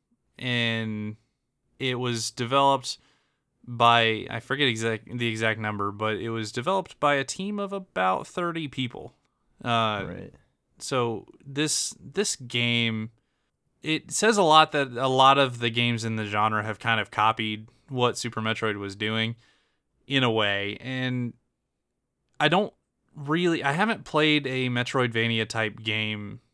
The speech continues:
Speaker 1: to this day since then that I feel really nails the world as much as Super Metroid did.
Speaker 2: Mm-hmm.
Speaker 1: Like, when you are in that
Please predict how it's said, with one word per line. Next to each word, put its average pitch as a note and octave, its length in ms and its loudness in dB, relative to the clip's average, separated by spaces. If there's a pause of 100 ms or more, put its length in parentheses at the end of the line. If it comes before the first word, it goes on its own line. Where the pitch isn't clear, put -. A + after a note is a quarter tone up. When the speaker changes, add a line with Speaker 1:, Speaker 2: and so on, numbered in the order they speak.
(260)
Speaker 1:
to C#3+ 220 0
this C3 220 0
day A#2 240 2
since C3+ 440 -2
then A2 320 -4
that G#2 120 -2
I G#2+ 140 2
feel A2+ 420 -4
really A2 420 -2
nails G#2 560 -6
the G2 120 -6
world G#2 420 -4
as G2+ 220 -6
much G#2+ 240 -6
as G#2 120 -6
Super A#2 420 -6 (120)
Metroid A#2 440 -2
did. A2+ 320 -2 (500)
Speaker 2:
Mm-hmm. G2 260 -6
Speaker 1:
Like, A2+ 320 0 (280)
when B2+ 200 -4
you A3+ 200 0
are B2 140 4
in C3 240 0
that A#2+ 280 0